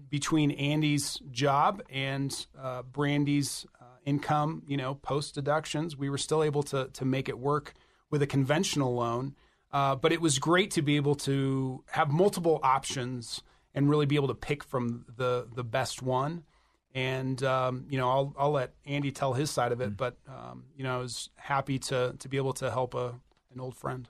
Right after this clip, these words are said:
Speaker 2: That is a little different, and we talk occasionally about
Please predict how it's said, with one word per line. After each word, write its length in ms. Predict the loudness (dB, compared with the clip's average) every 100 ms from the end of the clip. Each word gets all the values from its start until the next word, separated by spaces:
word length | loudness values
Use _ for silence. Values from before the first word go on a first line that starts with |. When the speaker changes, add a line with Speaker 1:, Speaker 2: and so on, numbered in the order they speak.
| _ 4
Speaker 2:
That 200 | 8 10
is 220 | 8 8 6
a 60 |
little 300 | 8 8 6
different, 560 | 4 0 0 -2 0 0
and 340 | 2 2 0 -2
we 260 | 4 6 6
talk 400 | 6 8 8 6
occasionally 920 | 2 6 6 8 6 4 2 4 2
about 500 | 2 4 4 2